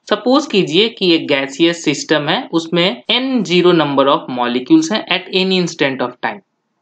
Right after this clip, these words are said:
ओके? और ये जो मॉलिक्यूल है वो ट्रैवल कर रहे हैं और आपस में कोलाइड भी कर रहे हैं। जैसे जैसे वो पाथ कवर कर रहे हैं वैसे वैसे ये आपस में कोलिजन भी कर रहे हैं।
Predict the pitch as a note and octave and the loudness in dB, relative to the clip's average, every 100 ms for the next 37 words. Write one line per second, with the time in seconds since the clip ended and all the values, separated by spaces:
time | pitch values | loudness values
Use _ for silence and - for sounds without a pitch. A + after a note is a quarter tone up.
0 | _ C#3 - - - _ _ _ _ - | _ -4 -2 -6 -8 _ _ _ _ -4
1 | F#3 F#3+ B3+ A#3+ G3+ D#3+ D#3 E3 - G#3 | -2 0 0 2 2 0 0 -2 0 0
2 | D#3 A3 - C#3 D#3 D#3 D3+ D3+ D3+ F3 | 0 -4 -8 0 4 4 2 2 0 0
3 | A3 A3 G#3+ G3+ G#3 G3+ - D3 C3+ C3+ | -2 0 0 0 -4 -8 -2 0 0 -2
4 | C#3+ D3 C3+ C#3+ C#3+ F#3+ G#3 A3 G#3 G3 | -6 -6 -4 -2 0 -2 -2 -2 0 0
5 | F3+ F3+ E3+ C#3 B2+ C3+ C3 C3+ C3 C3+ | 0 -4 -2 -2 0 -2 0 0 0 2
6 | C3+ - - C#3+ G3 G3 F3+ A2+ B2+ - | 0 -2 -2 0 0 0 -4 -2 -4 -2
7 | D#3+ E3 E3 F3+ E3+ F#3 D#3+ C3 - C#3 | 0 0 2 2 2 2 0 0 -2 -4
8 | F#3+ C4+ - C#3 C3+ C#3 D3 G3 F#3+ B2 | -4 -4 0 2 2 2 0 0 2 -2
9 | A2 A2 | -2 -10